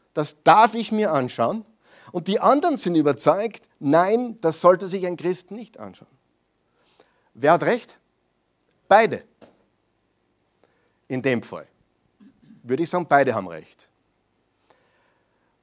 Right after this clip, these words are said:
Aber was dürfen sie, was haben sie kein Recht? Was du darfst dir nicht anschauen,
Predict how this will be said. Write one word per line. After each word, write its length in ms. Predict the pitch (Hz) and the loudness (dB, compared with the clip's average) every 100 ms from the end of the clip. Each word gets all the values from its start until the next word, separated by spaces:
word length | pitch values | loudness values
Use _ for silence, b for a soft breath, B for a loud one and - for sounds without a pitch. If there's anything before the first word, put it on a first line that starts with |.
| _ | _
Aber 180 | 113 110 | -4 -2
was 220 | 120 120 | -2 -4
dürfen 260 | - 131 127 | -6 -6 -6
sie, 120 | - 127 | -10 -8
was 180 | 139 | -6
haben 120 | 135 120 | -6 -6
sie 100 | 110 | -6
kein 180 | 143 | -6
Recht? 420 | 127 90 - - _ _ _ _ _ _ _ _ _ _ _ - | -6 -8 -16 -20 _ _ _ _ _ _ _ _ _ _ _ -6
Was 220 | 123 156 | -6 -4
du 100 | 160 | -8
darfst 280 | 135 139 160 | -4 -4 -4
dir 40 | |
nicht 140 | 156 147 | -8 -6
anschauen, 440 | 135 147 160 | -6 -4 -6